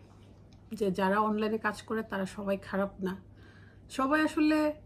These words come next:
যে যেভাবে প্রফেশনটা নিছে সে সেভাবেই কাজ করতেছে। So এটাতে আপনাকে বাধা দেওয়ার মতো কিছু নাই। আপনারা খারাপ কমেন্ট করেন, হয়তো এটা বোঝা যায় কোন, কোন ভিতর থেকে আপনি খারাপ কমেন্টটা করতেছেন বা কী বুঝাইতে চাচ্ছেন।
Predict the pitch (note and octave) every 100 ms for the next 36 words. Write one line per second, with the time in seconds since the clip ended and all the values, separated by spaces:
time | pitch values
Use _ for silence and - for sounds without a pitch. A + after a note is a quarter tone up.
0 | - - A3 C4 C4 C#4+ C#4 C4+ C4 C4
1 | B3 C4 A#3+ A3+ A3+ B3+ A#3+ A#3 G3+ A#3
2 | G#3 A#3+ A#3 G3 - G3+ F#3+ G3+ F#3+ A#3+
3 | - - - - - - - A#3 A3 A#3
4 | A#3+ A#3 - A3 G3+ F#3+ A3 - A3 A3+
5 | A3+ G#3+ - G#3 G3 G#3+ - G#3 F#3+ A#3+
6 | - - - - F#3 F3+ F3+ - G#3 G3+
7 | - G3+ G3+ F#3+ G3+ G3 G#3 G#3+ - -
8 | - - - G#3+ G3 A3+ G#3+ A#3+ A#3+ A#3
9 | A#3 F#3+ - B3 A#3 A3+ A3+ - - C#4+
10 | C#4 C4+ B3+ - A3+ B3 B3 B3 A#3 C4+
11 | A3+ A3+ - A3+ - A3 G#3+ G3 G#3+ G#3+
12 | G#3 G4+ G#3+ A3+ A3 A3 G4+ G4+ - F#4+
13 | G4 F#3+ F#3+ F#3 A#3+ A3+ A#3 B3 A3 G#3
14 | G#3 G3 - C4+